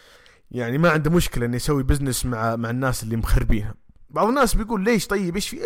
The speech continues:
أنت اكتب تي إن إيه في ال-، في الإنترنت وشوف إيش ممكن يطلع لك." أنا ما ودي أقولها، البودكاست حقنا بيجي. ال-، هل، هل تعتقد إنه الاسم حقهم واحد من الأشياء اللي كانت تعتبر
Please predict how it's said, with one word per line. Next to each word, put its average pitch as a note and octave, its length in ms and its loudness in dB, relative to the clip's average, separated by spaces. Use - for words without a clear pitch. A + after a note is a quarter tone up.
أنت C4 140 0
اكتب - 240 -2
تي F3 240 0
إن C#3+ 60 -2
إيه C#3+ 140 2
في A#2 120 -10
ال-، G#2+ 140 -8
في B2 60 -10
الإنترنت D3+ 480 -8
وشوف D4 240 -6
إيش - 160 0
ممكن F#3 220 -2
يطلع C3 220 -2
لك." G#2 160 -6
أنا E3+ 140 2
ما G3+ 80 4
ودي D#3+ 200 2
أقولها، B2 260 -2
البودكاست C#3 420 -2
حقنا B2 240 -6
بيجي. G#2 360 -10
ال-، C#3+ 720 -2
هل، A3 240 0
هل A#3 120 2
تعتقد G#3+ 360 0
إنه E3+ 140 -4
الاسم D#3 280 -6
حقهم C#3 280 -6
واحد C#3 180 -4
من B2+ 60 -6
الأشياء A#2 200 -4
اللي A2 120 -6
كانت A2+ 280 -6
تعتبر G#2+ 420 -8